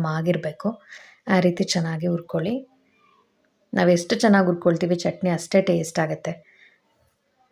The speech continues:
ನೋಡಿ, ಇವಾಗ ಲಿಡ್ ಕ್ಲೋಸ್ ಮಾಡಿ ಒಂದು ಐದು ನಿಮಿಷಗಳ ಕಾಲ ಹುರ್ಕೊಂಡಿದ್ದೀನಿ.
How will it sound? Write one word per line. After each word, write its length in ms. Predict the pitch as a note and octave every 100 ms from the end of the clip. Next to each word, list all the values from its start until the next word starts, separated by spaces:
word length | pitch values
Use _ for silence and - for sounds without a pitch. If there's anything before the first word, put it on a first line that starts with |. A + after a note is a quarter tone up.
| _ _ -
ನೋಡಿ, 160 | F3 E3+
ಇವಾಗ 180 | E3 E3+
ಲಿಡ್ 160 | E3+ E3+
ಕ್ಲೋಸ್ 220 | G3 F#3 F3
ಮಾಡಿ 140 | E3+ E3 F3+
ಒಂದು 140 | E3+ D#3+
ಐದು 120 | E3
ನಿಮಿಷಗಳ 340 | F3+ F3 F3 E3+ E3+
ಕಾಲ 160 | E3 E3+
ಹುರ್ಕೊಂಡಿದ್ದೀನಿ. 580 | F3 - - E3 E3 F3+